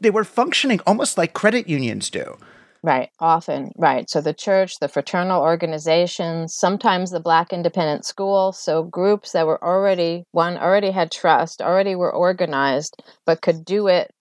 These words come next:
Speaker 2: but you didn't know, right? They didn't have to say they were doing that because they were doing five other things, and they didn't have to talk about the co-op stuff they were doing. And that way they were protected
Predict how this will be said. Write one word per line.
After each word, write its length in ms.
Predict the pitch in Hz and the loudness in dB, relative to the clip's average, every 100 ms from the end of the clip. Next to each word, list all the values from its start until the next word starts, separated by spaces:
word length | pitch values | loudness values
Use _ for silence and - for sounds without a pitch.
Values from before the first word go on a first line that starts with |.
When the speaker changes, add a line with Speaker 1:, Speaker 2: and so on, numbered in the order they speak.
| _ | _
Speaker 2:
but 140 | 170 135 | 0 2
you 140 | 175 | 0
didn't 360 | 175 180 165 151 | 0 0 -2 -2
know, 280 | 160 160 143 | 2 2 2
right? 180 | 147 160 | 0 0
They 100 | 160 | 0
didn't 220 | 170 170 | 0 0
have 200 | 175 156 | -2 -2
to 80 | 151 | -2
say 220 | - 175 | 0 2
they 100 | 156 | 2
were 100 | 156 | 0
doing 260 | 165 170 165 | -2 -4 0
that 160 | 156 | 0
because 200 | - - | 0 -2
they 80 | 156 | 0
were 100 | 160 | 0
doing 300 | 160 160 156 | 2 0 0
five 240 | - 156 151 | -2 0 0
other 220 | 147 139 | 0 -2
things, 520 | 151 165 156 139 139 - - - | -2 -2 0 -4 -6 -12 -20 -4
and 80 | 165 | 0
they 80 | |
didn't 220 | 160 151 156 | 2 0 0
have 220 | 170 170 | 0 0
to 80 | 165 | -2
talk 260 | 180 147 165 | -2 -2 0
about 220 | 143 135 | 0 0
the 80 | 151 | -2
co-op 340 | 151 139 - | 0 0 -2
stuff 240 | - 127 - | -4 -4 -2
they 120 | 113 | -2
were 100 | 110 | -2
doing. 340 | - - - - - - | -4 -6 -6 -12 -20 -16
And 120 | 160 170 | -6 0
that 200 | 175 175 | 0 0
way 120 | 165 | 0
they 100 | 156 | 0
were 120 | 151 | -2
protected 720 | - 151 208 180 180 170 143 | -2 -6 0 0 0 -2 -2